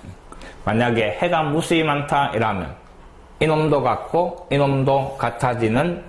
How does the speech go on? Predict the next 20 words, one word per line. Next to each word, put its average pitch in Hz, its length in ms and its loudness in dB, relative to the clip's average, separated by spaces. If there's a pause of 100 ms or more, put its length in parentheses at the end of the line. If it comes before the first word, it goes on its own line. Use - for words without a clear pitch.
(120)
이 113 80 2
말이 107 260 2
되는 82 280 -2
겁니다. 71 220 -8 (920)
됐습니까? 104 580 0 (160)
음. 95 100 -8 (520)
자, - 140 -6 (680)
A 117 200 2
값은 107 420 0
사 - 200 -2
분의 123 400 0
삼이 123 540 -2
답이 95 300 0
되는 85 180 -2
겁니다. 71 220 -10 (2500)
아니면 113 760 0 (680)
이게 143 600 0 (340)
힘들면 156 600 0 (520)
위의 156 260 4
식에서 120 840 0